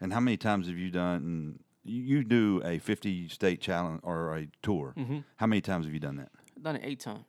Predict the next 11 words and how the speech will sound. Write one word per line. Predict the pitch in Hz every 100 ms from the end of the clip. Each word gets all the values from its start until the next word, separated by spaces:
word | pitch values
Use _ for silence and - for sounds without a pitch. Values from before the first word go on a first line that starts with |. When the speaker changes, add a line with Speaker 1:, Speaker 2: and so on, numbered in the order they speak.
| 85
Speaker 1:
Eight | 101
times. | - 76 69 127
Speaker 2:
Yeah. | 117 110 - -
Speaker 1:
And |
that's | 98 101
where | 104 95
you'll | 92 90 82
go | 90 87
through | 82 82 82 78
every | 90 90 95
state. | - 90 80 78